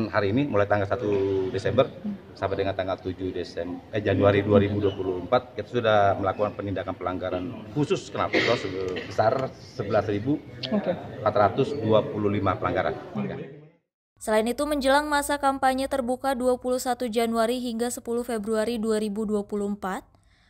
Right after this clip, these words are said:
Speaker 3: Polda Jawa Barat pun melakukan tindakan preventif untuk menindak kendaraan berknalpot brong.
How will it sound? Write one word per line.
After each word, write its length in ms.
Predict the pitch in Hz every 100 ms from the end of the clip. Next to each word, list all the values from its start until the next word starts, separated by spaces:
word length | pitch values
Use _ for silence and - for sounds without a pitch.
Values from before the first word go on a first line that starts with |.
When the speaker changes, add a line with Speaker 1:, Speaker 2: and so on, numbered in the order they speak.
| _ -
Speaker 3:
Polda 240 | 208 220
Jawa 320 | 214 240 247
Barat 280 | 247 254 262
pun 200 | 294 294
melakukan 480 | 277 269 269 277 277
tindakan 520 | 269 247 240 240 262
preventif 640 | 262 247 247 330 320 285 277 -
untuk 400 | 277 269 285 277
menindak 400 | 254 254 240 247
kendaraan 560 | 240 233 226 220 226
berknalpot 640 | 214 214 202 196 185 185 -
brong. 400 | 240 247 170